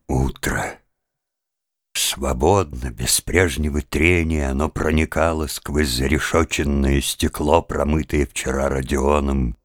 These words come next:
Новосельем так и несло от желтых липких стен.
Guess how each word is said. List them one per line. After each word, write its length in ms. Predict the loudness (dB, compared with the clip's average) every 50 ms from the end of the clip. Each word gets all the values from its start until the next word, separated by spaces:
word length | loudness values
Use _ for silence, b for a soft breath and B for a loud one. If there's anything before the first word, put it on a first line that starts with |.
| _ _ -6
Новосельем 1200 | -4 -2 -2 -2 -2 -2 -2 -2 -2 2 4 4 4 6 4 2 0 -2 -2 0 0 0 0 -2 -4 _
так 260 | -4 -2 -2 -2 -2
и 60 | 0 0
несло 640 | 0 2 0 0 -2 -2 -4 -2 2 2 4 4
от 120 | 2 0 -2
желтых 680 | -4 -4 0 2 2 2 2 0 -4 -4 -4 -4 -2 0
липких 500 | 0 0 0 -2 _ -2 0 0 2 0
стен. 640 | -2 -2 -2 -4 -2 0 2 2 2 0 -2 -6